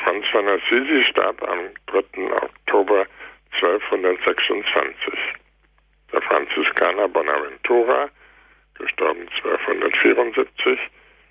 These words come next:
hält seinen Ordensgründer für den entscheidenden Reformator der Kirche.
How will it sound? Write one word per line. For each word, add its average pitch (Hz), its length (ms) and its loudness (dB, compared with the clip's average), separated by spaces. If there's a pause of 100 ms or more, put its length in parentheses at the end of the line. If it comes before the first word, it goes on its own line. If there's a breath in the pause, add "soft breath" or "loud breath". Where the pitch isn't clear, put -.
(680 soft breath)
hält 107 340 0
seinen 113 360 0
Ordensgründer 95 960 0
für 101 180 0
den 90 220 -2
entscheidenden 87 960 0
Reformator 87 880 0
der - 180 2
Kirche. - 500 -2